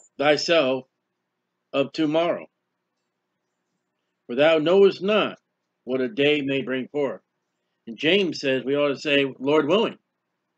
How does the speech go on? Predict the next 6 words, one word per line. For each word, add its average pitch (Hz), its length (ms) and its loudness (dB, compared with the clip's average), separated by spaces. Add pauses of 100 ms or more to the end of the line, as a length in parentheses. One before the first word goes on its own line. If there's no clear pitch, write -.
(2000)
We 262 180 2
don't 302 160 4
know 311 180 6
what's 262 160 2
gonna 190 220 0
happen 143 600 -2